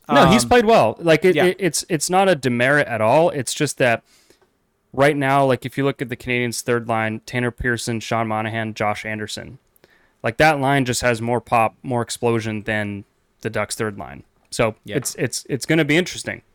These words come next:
Speaker 1: It's a
Speaker 2: All right.
Speaker 1: fascinating matchup.
Speaker 2: All right. So before we get into questions, uh, I guess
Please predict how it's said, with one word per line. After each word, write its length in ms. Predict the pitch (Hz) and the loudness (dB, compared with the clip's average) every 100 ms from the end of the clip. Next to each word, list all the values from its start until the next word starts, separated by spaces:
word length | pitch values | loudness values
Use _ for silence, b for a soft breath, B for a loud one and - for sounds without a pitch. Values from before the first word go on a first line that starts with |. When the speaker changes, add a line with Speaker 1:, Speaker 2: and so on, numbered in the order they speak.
| _ | _
Speaker 1:
It's 180 | 123 - | -10 -8
a 40 | |
Speaker 2:
All 20 | 131 | -2
right. 40 | 131 135 | 2 2
Speaker 1:
fascinating 300 | - 135 123 | 0 -4 -4
matchup. 340 | 123 127 - - _ b b b b b | -2 -4 -6 -14 _ b b b b b
Speaker 2:
All 80 | 110 | -8
right. 400 | 101 90 82 80 - | -6 -6 -8 -12 -10
So 400 | - 165 151 147 | 0 4 4 2
before 320 | - - 190 | -4 -4 0
we 100 | 190 | 2
get 140 | 180 | 0
into 120 | 170 156 | -4 -4
questions, 760 | 151 139 - 135 127 - - _ _ | -2 -2 -4 -8 -8 -14 -18 _ _
uh, 760 | 120 117 113 113 113 113 113 - | -6 -4 -4 -4 -4 -6 -8 -10
I 80 | 123 | -8
guess 360 | 123 113 - | -6 -6 -10